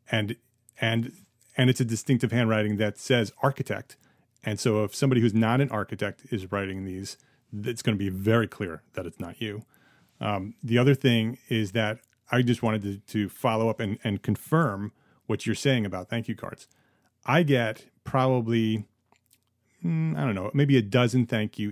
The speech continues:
emails a month for what I do at Entre Architect. And I get maybe, uh,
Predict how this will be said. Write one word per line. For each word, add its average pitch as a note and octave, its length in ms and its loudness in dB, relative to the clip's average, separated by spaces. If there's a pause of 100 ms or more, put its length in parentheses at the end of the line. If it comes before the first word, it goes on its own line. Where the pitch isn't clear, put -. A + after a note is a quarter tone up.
emails F#2+ 600 -2
a - 60 -6
month F2 300 -8 (480)
for - 140 -2
what G2 160 0
I F#2 80 -4
do D#2+ 180 -12 (380)
at F#2+ 180 -4
Entre F#2 280 -6
Architect. - 400 -12 (720)
And A#2+ 220 2
I A#2 100 2
get B2 320 2 (100)
maybe, C#3+ 640 4 (800)
uh, A#2+ 500 2